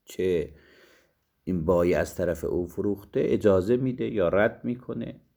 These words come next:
اینو بعضی‌ها می‌گن این صحیح هست، اما خود بایع فضولی بعد بره بخرد از اون مالک و این بایع بیاد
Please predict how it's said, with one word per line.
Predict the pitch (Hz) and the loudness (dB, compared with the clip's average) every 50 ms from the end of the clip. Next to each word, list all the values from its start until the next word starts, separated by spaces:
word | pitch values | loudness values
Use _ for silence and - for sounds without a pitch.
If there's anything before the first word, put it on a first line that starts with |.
| _ _ | _ _
اینو | - 156 156 151 147 139 | 0 2 4 4 4 2
بعضی‌ها | 127 - 131 123 127 120 117 120 120 120 120 117 120 127 127 - - - _ _ _ _ _ _ _ _ _ - | 4 4 6 6 6 4 2 0 -2 0 0 0 -2 -2 -4 -6 -8 -14 _ _ _ _ _ _ _ _ _ -12
می‌گن | - 87 98 107 104 101 - | -6 2 4 4 4 4 2
این | - 113 101 | 0 -2 -2
صحیح | 95 - - 78 78 90 101 113 117 117 139 | -2 -2 -4 -4 -2 -2 -2 -4 -4 -4 -4
هست، | 143 156 147 147 - - - - _ _ _ _ _ _ _ _ _ _ _ _ _ _ _ _ - | -4 -4 -4 -6 -8 -14 -20 -20 _ _ _ _ _ _ _ _ _ _ _ _ _ _ _ _ 2
اما | 123 147 160 175 170 170 170 170 170 170 170 170 170 175 - - _ _ _ _ | 2 4 4 2 0 0 0 2 2 0 0 -2 -4 -6 -12 -20 _ _ _ _
خود | _ _ - - - - - - - 185 202 180 160 139 113 - | _ _ -16 -16 -14 -14 -10 0 4 4 6 8 6 6 6 6
بایع | - 104 98 98 95 95 98 92 90 | 4 6 6 6 6 4 4 2 0
فضولی | 90 - - - 98 92 90 95 92 90 87 85 90 87 | -2 -4 -6 -6 -6 -4 -4 -4 -4 -4 -4 -6 -8 -8
بعد | 82 - - 104 101 98 92 82 - - - | -10 -6 -2 0 2 2 2 0 -4 -4 0
بره | 131 143 151 131 110 90 76 71 73 - - - _ _ - _ _ _ _ _ _ _ - 82 92 | 2 4 4 6 4 4 2 0 -4 -10 -18 -20 _ _ -20 _ _ _ _ _ _ _ -10 6 8
بخرد | 170 180 170 - - 113 98 90 90 92 90 85 87 | 8 8 8 4 -2 -2 -2 0 2 0 0 0 0
از | 90 87 85 92 | -2 -2 -2 -2
اون | 92 85 | -4 -4
مالک | 92 90 90 87 87 85 85 85 85 76 73 - - - _ - 71 71 78 80 | -4 -4 -4 -4 -2 -2 -2 -2 -4 -4 -6 -12 -20 -20 _ -18 -14 -12 -6 -2
و | 87 92 90 87 87 87 82 73 73 76 - - _ _ _ _ _ _ _ _ _ _ _ - - - - - - - - - _ _ _ _ _ _ | 0 2 2 2 2 0 0 -2 -6 -12 -18 -20 _ _ _ _ _ _ _ _ _ _ _ -20 -18 -16 -16 -14 -14 -16 -18 -20 _ _ _ _ _ _
این | - 92 98 95 87 76 73 73 | -6 -4 -4 -2 -4 -4 -6 -2
بایع | - 101 98 95 92 95 98 98 139 175 175 | 2 4 4 4 4 2 2 4 4 4 2
بیاد | 170 143 95 92 101 92 87 - - | 2 -2 -2 -2 0 0 0 -2 -6